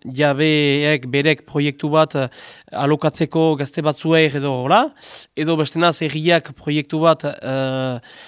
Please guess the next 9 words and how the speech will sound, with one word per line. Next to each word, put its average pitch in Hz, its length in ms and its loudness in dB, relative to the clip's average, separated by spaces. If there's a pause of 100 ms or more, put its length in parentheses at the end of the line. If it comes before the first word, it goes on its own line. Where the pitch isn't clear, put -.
(100)
berak 160 440 2
eginez, 156 500 -2
eraikiz 151 640 -2 (180)
eta 139 680 -4 (260)
alokatuz, 156 760 0 (260)
edo, 147 300 -4 (420)
eh, - 1300 -14
etxe 143 180 -6
bizitza 139 340 -4